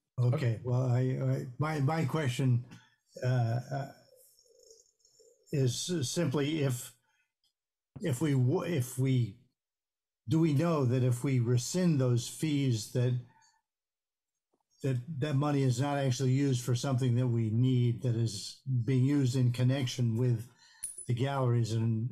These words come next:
Speaker 1: and so would it, would it be better to find out whether there's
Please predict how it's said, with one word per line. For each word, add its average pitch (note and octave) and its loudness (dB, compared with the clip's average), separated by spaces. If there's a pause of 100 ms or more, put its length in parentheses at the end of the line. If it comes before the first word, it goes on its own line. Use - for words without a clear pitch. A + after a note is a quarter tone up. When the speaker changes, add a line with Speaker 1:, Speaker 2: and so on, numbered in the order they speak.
Speaker 1:
and B2 0
so B2+ 0 (420)
would C#3 2
it, D3+ -2
would C3+ 2
it A#2+ 2
be B2+ 2
better C#3+ -2
to B2 2
find B2+ 0
out B2 2
whether B2 2
there's A#2 -2